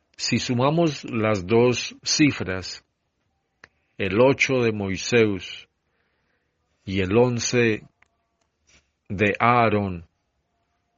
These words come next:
nos da diecisibe. El diecisibe significa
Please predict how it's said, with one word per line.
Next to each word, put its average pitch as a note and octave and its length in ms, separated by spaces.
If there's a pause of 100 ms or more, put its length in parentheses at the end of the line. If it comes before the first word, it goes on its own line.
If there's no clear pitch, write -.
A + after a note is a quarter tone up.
(160)
nos F#2 320
da G2 160
diecisibe. G#2+ 920 (1120)
El G2+ 220
diecisibe A#2 880 (1000)
significa G2+ 1160